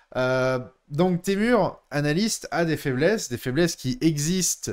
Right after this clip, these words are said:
sur M T G A, qui n'existent pas vraiment dans le tournoi. Euh, mais ça n'empêchait pas Temur d'être un des meilleurs decks avant l'extension. Et on voit que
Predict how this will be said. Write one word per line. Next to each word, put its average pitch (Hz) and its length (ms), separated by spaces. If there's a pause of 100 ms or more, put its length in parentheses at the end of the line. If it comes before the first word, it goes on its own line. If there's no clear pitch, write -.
(140)
sur 185 500
M 131 200
T 127 140
G 135 100
A, 180 80
qui 180 140
n'existent 131 320
pas 160 180
vraiment 131 420
dans 135 260
le 127 60
tournoi. 135 480 (640)
Euh, 120 220
mais 165 160
ça 196 160
n'empêchait 151 340
pas 185 160
Temur 151 320
d'être 139 220
un 123 80
des 113 100
meilleurs 147 300
decks 202 180
avant 135 220
l'extension. 147 600 (500)
Et 240 160
on 208 100
voit 160 300
que - 320